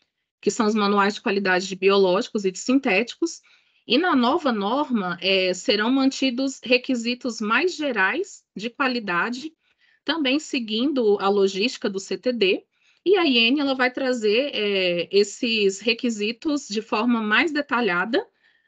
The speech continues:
para que a Anvisa, ela seja, ela, ela oriente melhor, né, os desenvolvedores e que fique mais claro o que é a nossa expectativa em relação aos requisitos de qualidade pra evitar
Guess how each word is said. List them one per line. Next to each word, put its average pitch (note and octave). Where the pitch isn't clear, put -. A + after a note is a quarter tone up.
para B3+
que D#4
a D4
Anvisa, C#4
ela A3
seja, B3
ela, G3
ela G#3+
oriente C#4
melhor, A#3
né, A3
os A3+
desenvolvedores G#3+
e B3
que D#4
fique D#4
mais C#4+
claro B3+
o A#3
que E4+
é D4
a D4+
nossa C#4
expectativa C4
em C4+
relação A#3+
aos D4+
requisitos B3+
de B3
qualidade B3+
pra A#3+
evitar A#3+